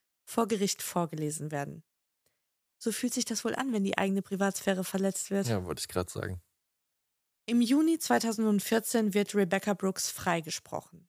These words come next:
Speaker 1: Sie muss allerdings noch ein zweites Mal vor Gericht erscheinen, diesmal nicht mit ihrem Ex-Liebhaber,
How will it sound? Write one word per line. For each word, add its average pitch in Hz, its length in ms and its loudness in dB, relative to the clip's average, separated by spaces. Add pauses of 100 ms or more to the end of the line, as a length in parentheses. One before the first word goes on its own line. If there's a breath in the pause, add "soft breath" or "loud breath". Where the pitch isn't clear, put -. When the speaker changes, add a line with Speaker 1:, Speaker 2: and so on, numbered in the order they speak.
(160)
Speaker 1:
Sie - 140 -2
muss 214 260 4
allerdings 220 520 0
noch 220 140 -2
ein 202 140 -2
zweites 208 400 0
Mal 170 140 2
vor 175 180 -2
Gericht 175 260 -4
erscheinen, 190 460 0 (440)
diesmal 240 360 2
nicht 220 240 -2
mit 202 180 -2
ihrem 185 260 -2
Ex-Liebhaber, 185 1080 -2